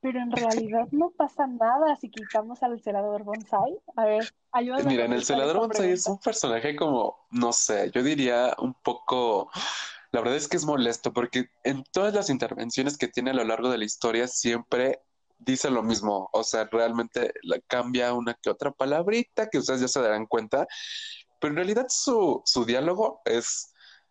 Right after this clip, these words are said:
Speaker 2: el mismo una y otra vez. Pero lo curioso en su diálogo es que básicamente él dice que él sabe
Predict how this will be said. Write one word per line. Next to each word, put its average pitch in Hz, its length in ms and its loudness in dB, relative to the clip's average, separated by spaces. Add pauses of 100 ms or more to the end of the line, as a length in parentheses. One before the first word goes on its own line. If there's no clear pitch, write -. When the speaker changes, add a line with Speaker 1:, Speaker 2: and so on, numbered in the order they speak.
(480)
Speaker 2:
el 120 240 0
mismo 110 320 0
una 113 160 -2
y 107 100 0
otra 104 220 0
vez. 98 320 -4 (1080)
Pero - 500 0 (260)
lo 135 120 2
curioso 170 360 0
en 254 80 -2
su 156 180 0
diálogo 113 420 2
es - 220 -2
que 117 380 0 (540)
básicamente 117 1040 -2
él 107 100 -2
dice 107 560 -2 (880)
que - 340 -4
él 123 300 2
sabe 107 300 0